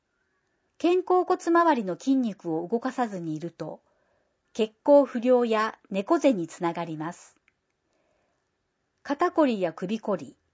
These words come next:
腰痛などの原因になるので、こまめに動かしましょう。ストレッチ、丸一。一、肘を曲げ、左右の肩甲骨を近づけるように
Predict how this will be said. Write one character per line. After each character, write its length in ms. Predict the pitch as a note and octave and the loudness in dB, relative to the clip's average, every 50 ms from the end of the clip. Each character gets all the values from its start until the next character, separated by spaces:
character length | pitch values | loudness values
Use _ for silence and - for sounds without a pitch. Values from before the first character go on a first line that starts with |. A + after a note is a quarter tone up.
| _ _ _ _ _ _ _ _ _ - | _ _ _ _ _ _ _ _ _ -4
腰 220 | F3+ G#3 C#4+ E4 E4 | 0 2 4 2 2
痛 260 | E4 - E4 E4 D#4+ | 0 -2 0 2 4
な 140 | D4 D4+ C#4+ | 4 4 4
ど 120 | - G3+ | 4 2
の 160 | F3 D#3+ D3+ D3+ | 0 -2 -4 -2
原 160 | D3+ G3+ B3 | -2 0 2
因 380 | C4 C4+ C4+ C4+ C4+ C4 B3+ B3+ | 4 6 6 6 6 4 4 2
に 120 | B3+ B3 | 0 -2
な 120 | A#3+ B3 | -2 -2
る 100 | A3+ G3 | -4 -4
の 120 | E3 D#3+ D3 | -6 -6 -6
で、 240 | - C#3 - - _ _ _ _ _ _ _ _ _ _ _ _ - | -6 -8 -12 -12 _ _ _ _ _ _ _ _ _ _ _ _ -8
こ 120 | - - | -2 2
ま 140 | E4 E4+ E4 | 4 4 4
め 140 | C#4 A3+ F3+ | 4 4 0
に 120 | E3+ D#3+ | -4 -6
動 240 | E3 E3 D#3 G3 A3 | -8 -6 -4 -4 -4
か 120 | - A#3+ G#3+ | -4 -6 -10
し 160 | - - G#3 | -8 -8 -8
ま 100 | F#3+ F#3 | -8 -8
し 140 | - - G3 | -8 -6 -4
ょ 300 | F3 D3+ C3+ - D4 - _ | -4 -4 -6 -10 -16 -20 _
う。 60 | _ _ _ _ _ _ _ _ _ _ _ _ _ _ _ _ _ _ _ _ _ _ _ _ _ _ _ _ _ _ _ _ _ _ _ _ _ _ _ _ _ _ _ _ _ _ _ | _ _ _ _ _ _ _ _ _ _ _ _ _ _ _ _ _ _ _ _ _ _ _ _ _ _ _ _ _ _ _ _ _ _ _ _ _ _ _ _ _ _ _ _ _ _ _
ス 140 | - - - | -20 -8 -2
ト 120 | - E4 D#4+ | 0 0 2
レ 120 | D#4+ E4 | 2 0
ッ 60 | D#4+ - _ - | -2 -4 _ -14
チ、 280 | - - D3+ C#3 - _ _ _ _ _ | -12 -10 -10 -12 -12 _ _ _ _ _
丸 260 | - G3+ A3 A3+ C4 C#4 | -2 -2 0 0 0 2
一。 600 | C#4 C4+ B3+ - - - A3+ A3 A3+ A3 - - - - - - _ - - - - - - - - - - - - - - _ _ _ | 0 0 -2 -4 -8 -8 -6 -6 -6 -6 -8 -12 -20 -20 -20 -20 _ -20 -20 -20 -20 -20 -20 -20 -20 -20 -20 -20 -20 -20 -20 _ _ _
一、 480 | - A3 A3+ - - - C4 C4 B3 - _ _ _ _ _ _ _ _ | -10 -10 -8 -8 -6 -4 -4 -4 -4 -6 _ _ _ _ _ _ _ _
肘 360 | - C4 A3+ A#3 D#4+ E4+ E4+ D#4 | -2 -2 -2 0 0 2 2 2
を 120 | B3+ F#3+ | 2 0
曲 200 | - D#3 E3 E3+ | -2 -4 -4 -4
げ、 360 | D#3 E3 E3 D#3 E3 - - - - - - - - - - _ - | -4 -4 -6 -6 -8 -10 -14 -20 -20 -20 -20 -20 -20 -20 -20 _ -20
左 220 | - - D4 E4 | -8 -4 -2 0
右 260 | F4+ E4+ E4 D#4+ C#4+ | 0 0 0 0 0
の 120 | G3+ F#3 E3 | -2 -4 -6
肩 280 | - A#3 C4 C#4 C#4+ | -4 0 2 2 2
甲 240 | C#4+ - D#4 D#4 D4 | 2 2 2 0 0
骨 300 | D4+ - G3 - - F3+ | 0 -2 -6 -4 -4 -4
を 80 | E3 E3 | -4 -4
近 240 | - - - A#3+ A#3 | -6 -6 -4 -4 -4
づ 140 | A3+ B3 | -4 -4
け 140 | A#3 - B3 | -4 -4 -4
る 140 | G#3 F#3+ F3 | -4 -4 -6
よ 180 | E3 E3+ D#3+ D#3 | -6 -6 -6 -6
う 40 | |
に 280 | D3 C#3 D3 D#3+ - | -8 -10 -12 -14 -14